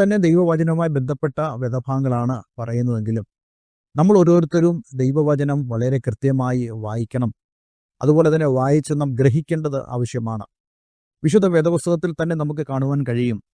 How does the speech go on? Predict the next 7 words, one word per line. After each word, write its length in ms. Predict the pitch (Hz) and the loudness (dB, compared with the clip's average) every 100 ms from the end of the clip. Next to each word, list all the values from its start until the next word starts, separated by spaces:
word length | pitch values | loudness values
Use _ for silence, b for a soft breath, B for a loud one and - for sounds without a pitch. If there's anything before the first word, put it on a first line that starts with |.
| - | -10
ഗ്രഹിക്കുന്നതിൻ്റെ 840 | 127 143 143 - 185 170 165 151 | 0 2 2 2 0 0 0 -2
പ്രാധാന്യം. 640 | 131 120 120 120 120 120 92 _ _ _ - | -2 -4 -6 -6 -4 -4 -8 _ _ _ -2
ഒരിക്കൽ 380 | 143 165 165 139 | 0 2 2 0
എത്യോപ്യ 580 | 139 - 170 170 175 170 | -2 0 2 2 2 0
രാജ്ഞിയുടെ 520 | 151 147 143 151 143 | 0 -4 -4 -2 -2
പന്നാര 440 | 127 135 139 147 | -4 -4 -2 -2
വിചാരകൻ 540 | 143 127 127 123 123 | -2 0 0 2 0